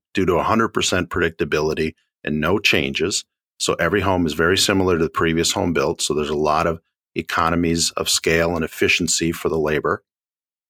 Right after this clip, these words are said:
Limited building waste due to well thought out plan layouts leading to reduced first cost.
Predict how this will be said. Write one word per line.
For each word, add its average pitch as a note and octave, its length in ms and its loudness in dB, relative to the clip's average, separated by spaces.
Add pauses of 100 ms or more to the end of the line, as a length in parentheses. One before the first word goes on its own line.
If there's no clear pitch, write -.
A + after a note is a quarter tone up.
Limited G#2+ 460 2
building G2+ 360 4
waste G#2 320 2
due F#2 100 0
to D#2+ 80 2
well E2 240 2
thought F2 280 2
out E2 200 0
plan E2 320 -2
layouts D2+ 580 -2
leading D#2+ 320 -2
to - 140 -4
reduced D#2 480 -2
first - 340 -2
cost. - 460 -6